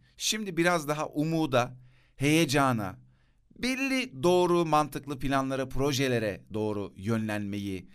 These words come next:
oy vermek olarak, e, oy vermek olarak böyle tarif ediyorum. O yüzden de bir de şu beni heyecanlandırıyor. Ben hiç böyle oy vererek, e, bir partiyi desteklemediğim için bir lideri de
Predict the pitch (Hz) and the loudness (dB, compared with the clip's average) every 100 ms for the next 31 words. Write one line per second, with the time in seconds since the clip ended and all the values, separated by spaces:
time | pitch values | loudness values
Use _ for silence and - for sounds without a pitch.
0 | - - - 135 139 117 110 104 - 98 | -20 -20 -2 2 4 2 0 -4 -6 -6
1 | 90 85 - _ _ 85 90 90 85 82 | -4 -6 -12 _ _ -8 -6 -6 -6 -8
2 | 82 - 143 135 117 110 110 135 135 123 | -8 2 4 4 2 0 -4 -4 0 2
3 | 123 120 95 90 90 85 85 - _ - | 2 0 -4 -6 -8 -8 -10 -12 _ -20
4 | - - - 240 185 151 135 151 185 - | -20 -10 -2 0 2 0 0 -4 -8 -16
5 | - 147 208 220 202 190 147 127 127 107 | -6 -2 0 0 0 0 0 0 0 -2
6 | 101 95 95 139 175 - - - 147 202 | -4 -6 -8 -8 -10 -20 -20 -4 -4 -2
7 | 175 170 139 151 147 147 135 131 - _ | -2 2 4 4 4 0 -2 -4 -16 _
8 | - 101 101 127 127 123 127 113 113 - | -10 -8 -6 -4 -2 -2 -4 -6 -4 -6
9 | 127 202 233 160 117 104 95 98 90 90 | -6 -6 -4 -4 -6 -6 -8 -6 -6 -8
10 | 82 95 139 | -8 -8 -10